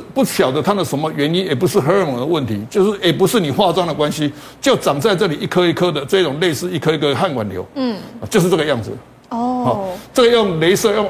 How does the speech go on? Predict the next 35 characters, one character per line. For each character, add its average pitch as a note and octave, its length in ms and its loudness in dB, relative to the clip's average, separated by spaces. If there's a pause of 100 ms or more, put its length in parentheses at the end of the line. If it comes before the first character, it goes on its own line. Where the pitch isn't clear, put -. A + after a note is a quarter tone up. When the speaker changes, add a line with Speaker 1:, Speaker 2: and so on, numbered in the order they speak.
Speaker 1:
耳 C3 140 0
雷 C#3 160 2
射 - 160 2
去 E3+ 140 -2
把 A#2+ 100 -2
它 C3+ 100 0
处 - 220 -4
理 B2 80 0
就 A2+ 160 -2
好 F#2 140 -4
了。 F#2+ 80 -6
Speaker 2:
雷 A#3+ 160 4
射 A#3+ 120 2
也 A3+ 160 2
可 A#3+ 140 -4
以 A3+ 60 0
处 G#3+ 160 -6
理 F#3 100 -4
掉。 F#3+ 140 0
Speaker 1:
耳 D#3 80 4
雷 G3+ 120 4
射 A3+ 140 2
来 F#3 100 2
处 F#3 180 0
理 D#3 100 0
就 F3+ 120 2
好 A#2+ 160 0
了， B2+ 100 -2
Speaker 2:
嗯。 B2 40 -8
Speaker 1:
这 G3+ 80 2
个 F3 140 2
毫 E3+ 220 0
无 F3+ 120 2
疑 D#3+ 140 -2
问， E3+ 120 0